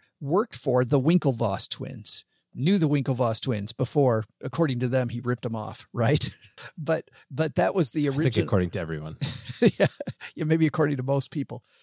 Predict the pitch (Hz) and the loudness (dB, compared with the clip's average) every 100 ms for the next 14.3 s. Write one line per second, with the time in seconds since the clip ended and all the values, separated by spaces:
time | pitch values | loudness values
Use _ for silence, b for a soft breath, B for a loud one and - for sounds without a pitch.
0 | b 147 143 123 151 127 135 127 135 117 | b -8 -6 2 2 2 0 0 0 -2
1 | - B B B 151 190 190 180 190 139 | -6 B B B 0 2 2 2 2 2
2 | 160 151 139 123 - 151 123 - - 202 | 4 2 2 -2 -2 0 0 -2 -4 -4
3 | 175 127 147 165 165 120 113 - B B | -4 0 0 2 2 0 -4 -8 B B
4 | - 139 143 131 123 120 - - _ - | -6 0 2 2 0 -2 -4 -6 _ -8
5 | 143 202 262 151 113 117 - - - - | 0 2 4 2 0 -2 -2 -4 -8 -8
6 | 131 147 127 143 - 139 139 123 185 196 | 0 2 2 -2 0 0 2 2 2 2
7 | - - - b b _ - 185 180 175 | -2 -6 -6 b b _ -4 0 4 4
8 | 160 156 127 160 170 139 113 107 - - | 4 2 2 2 4 2 0 -2 -6 0
9 | 139 127 117 117 143 143 139 143 151 131 | 2 2 2 0 0 2 2 2 4 4
10 | 101 - 147 139 127 139 113 104 - 190 | 0 -2 0 2 2 0 0 -4 -2 0
11 | - 165 156 208 190 190 147 - 190 208 | 2 2 4 2 0 0 0 0 0 0
12 | 143 120 110 B B _ - 170 151 156 | 0 0 -2 B B _ 0 2 2 2
13 | 139 127 117 110 _ - 147 165 208 185 | 2 4 2 -2 _ -6 0 2 2 2
14 | 131 104 107 | -2 -2 -6